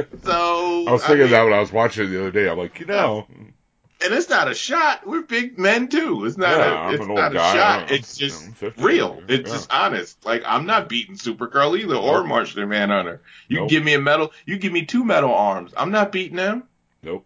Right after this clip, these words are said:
Speaker 1: One punch from, uh, <laughs> Martian Manhunter, I'm out. You know, like, one mental blast, I'm done. Like, that's all he had to do. Like, I,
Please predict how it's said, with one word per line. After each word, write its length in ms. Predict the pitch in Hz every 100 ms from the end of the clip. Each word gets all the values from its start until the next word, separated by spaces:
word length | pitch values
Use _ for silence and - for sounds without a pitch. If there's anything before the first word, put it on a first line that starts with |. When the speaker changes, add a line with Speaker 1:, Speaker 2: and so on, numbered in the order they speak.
| _ _ _ _ _
Speaker 1:
One 240 | 147 240
punch 320 | 247 - 269 -
from, 360 | 202 170 165 -
uh, 180 | 139 208
<laughs> 80 | -
Martian 480 | 190 180 - 180 170
Manhunter, 520 | 202 302 - 160 123
I'm 180 | 143 180
out. 320 | 196 214 - _ _ _ _ _ _ _ _ _ _ _ _ _
You 160 | 127 143
know, 220 | 147 165
like, 240 | 147 139
one 440 | 127 165 196 190 185
mental 360 | 185 208 202
blast, 640 | 160 147 180 190 143 - -
I'm 220 | 135 185
done. 480 | 175 202 160 107 - _ _
Like, 200 | 131 135
that's 200 | 160 160
all 220 | 156 180
he 120 | 196
had 200 | 185 185
to 60 | 170
do. 220 | 170 190
Like, 240 | 156 117 113
I, 200 | 135